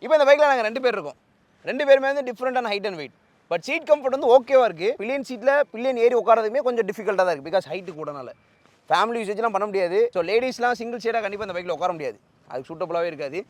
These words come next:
சொல்லப்போனா இந்த பைக் வந்து நார்மல் பீப்புள்ஸ்க்கு ப்ராக்டிக்கலே கிடையாது. above சிக்ஸ் ஃபீட் இருந்தீங்கன்னா தான் உங்களுக்கு அது ப்ராக்டிக்கலா இருக்கும். இதான் overall-ஆவே. மக்களே, finally came to one conclusion.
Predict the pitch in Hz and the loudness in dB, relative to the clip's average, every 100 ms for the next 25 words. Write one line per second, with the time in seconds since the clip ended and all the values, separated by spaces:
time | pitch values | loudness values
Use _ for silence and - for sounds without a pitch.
0 | _ - 165 214 262 226 220 240 233 220 | _ -6 -4 -4 -6 -4 -4 -2 -4 -6
1 | 247 302 339 - _ _ _ _ - 185 | -6 -6 -8 -14 _ _ _ _ -6 6
2 | 247 285 285 233 240 202 254 208 208 214 | 6 8 2 0 -8 -8 2 2 2 0
3 | 233 180 175 147 113 _ - 107 160 240 | -2 0 -2 -2 -8 _ -16 -6 2 4
4 | 262 214 - 226 220 220 214 202 254 233 | 2 -8 -12 -10 -8 -6 -4 -2 -2 -2
5 | 214 202 160 185 180 180 165 135 113 _ | -4 -4 -4 -6 -6 -4 -4 -6 -14 _
6 | _ _ _ _ _ 123 151 156 160 156 | _ _ _ _ _ -6 -4 -2 -2 -2
7 | 135 135 208 311 269 - 262 339 320 320 | -4 -4 2 4 4 4 0 0 -2 -4
8 | 202 277 320 302 277 277 240 214 262 302 | -2 -2 -2 -4 -4 -4 -4 -6 -6 -8
9 | 254 165 | -8 -10